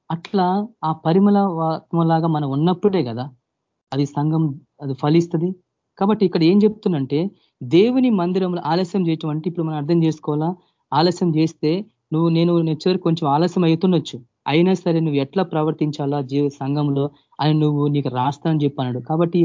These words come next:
రెండు తిమోతి రాసిన పత్రిక, రెండు పత్రికలు చూస్తే యవన దశలో ఆయన ఎలాంటి గొప్ప సేవ చేసిండు. అంత చిన్న ఏజ్ లో ఆయన ఎన్-, ఎన్నో విషయాలు పౌలు చెప్తుంటాడు అక్కడ. ఎంత పెద్ద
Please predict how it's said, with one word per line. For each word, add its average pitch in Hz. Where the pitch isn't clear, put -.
రెండు 175
తిమోతి 170
రాసిన 160
పత్రిక, 139
రెండు 139
పత్రికలు 151
చూస్తే 135
యవన 175
దశలో 165
ఆయన 147
ఎలాంటి 165
గొప్ప 143
సేవ 156
చేసిండు. 127
అంత 170
చిన్న 175
ఏజ్ 185
లో 156
ఆయన 151
ఎన్-, 165
ఎన్నో 190
విషయాలు 175
పౌలు 165
చెప్తుంటాడు 151
అక్కడ. 123
ఎంత 190
పెద్ద 156